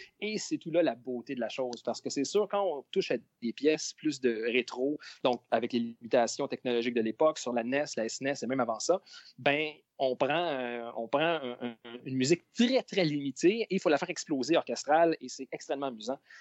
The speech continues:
Et là, c'est sûr, plus on s'en va vers des, des trames sonores de jeux vidéo orchestrales, parce qu'avec les, les moyens technologiques maintenant, certains jeux vidéo ont carrément une,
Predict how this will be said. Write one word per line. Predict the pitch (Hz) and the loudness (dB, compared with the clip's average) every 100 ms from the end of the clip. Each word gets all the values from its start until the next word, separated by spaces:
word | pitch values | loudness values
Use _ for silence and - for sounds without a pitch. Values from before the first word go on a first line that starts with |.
| - | 0
Et | 156 | 4
là, | 151 | 4
c'est | 131 | 4
sûr, | 135 185 | 0 0
plus | 196 | 2
on | 170 | 2
s'en | 147 | 2
va | 160 | 2
vers | 156 123 | 2 2
des, | 120 117 110 | -4 -12 -14
des | 113 _ | -16 _
trames | 139 | -12
sonores | 131 127 147 | -4 0 0
de | 123 | -2
jeux | 123 | -4
vidéo | 117 117 117 131 151 | -8 -2 0 2 0
orchestrales, | - 123 - 160 254 | -2 -8 2 2 2
parce | 175 - | -6 -6
qu'avec | 120 120 | -6 -6
les, | 107 104 | -10 -12
les | |
moyens | 107 113 | -10 -6
technologiques | 131 123 117 110 147 | -6 -2 -2 -2 -2
maintenant, | 117 - 151 160 | -4 0 -2 0
certains | - - 120 | -4 -4 -2
jeux | 117 | -2
vidéo | 120 113 139 | -2 4 4
ont | |
carrément | 117 120 117 131 | 4 2 2 0
une, | 110 | 0